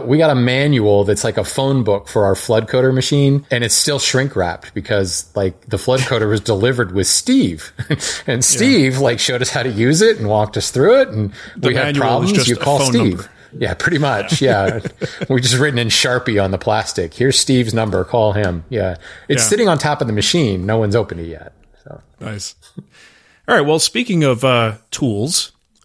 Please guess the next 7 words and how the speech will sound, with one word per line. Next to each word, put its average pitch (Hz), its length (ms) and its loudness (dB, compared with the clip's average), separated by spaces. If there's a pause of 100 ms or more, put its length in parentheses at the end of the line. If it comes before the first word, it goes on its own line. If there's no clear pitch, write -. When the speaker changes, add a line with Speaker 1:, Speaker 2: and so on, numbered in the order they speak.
Speaker 2:
quality, 117 680 -2 (480)
and 117 280 -2
Speaker 1:
<laughs> 117 80 0
Speaker 2:
expectations, 156 880 -2 (520)
Matt 196 240 0
and 190 100 2
I 165 360 0